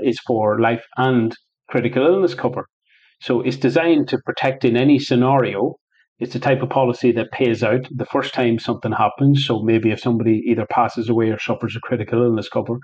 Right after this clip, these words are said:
then it would pay out, uh, and that policy would then expire, very, very popular as it combines all the aspects that we've discussed into one policy.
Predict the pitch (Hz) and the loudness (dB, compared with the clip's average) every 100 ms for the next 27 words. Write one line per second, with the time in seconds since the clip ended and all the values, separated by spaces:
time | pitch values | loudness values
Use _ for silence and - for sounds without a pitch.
0 | - _ _ _ 120 113 113 120 110 - | -12 _ _ _ -2 0 0 0 -2 -2
1 | 120 113 110 127 - - 117 110 110 104 | 0 0 0 -2 -10 -6 -2 0 2 0
2 | - 117 104 - 110 110 107 107 - 175 | 0 -2 -2 -2 -2 0 0 -2 -2 0
3 | 147 - _ _ _ _ _ - 131 165 | 0 -6 _ _ _ _ _ -6 0 2
4 | 165 156 135 143 135 110 110 123 131 131 | 2 2 2 0 0 -2 0 0 0 0
5 | 123 120 120 117 120 110 110 120 - 143 | 2 2 2 2 2 2 2 0 0 -2
6 | 131 - - 127 123 139 139 131 127 - | -2 -2 -2 2 0 0 -4 -2 -4 -6
7 | 147 113 120 113 123 120 113 - 127 123 | -4 -2 2 4 4 2 0 0 0 0
8 | - 98 120 | -4 -8 -8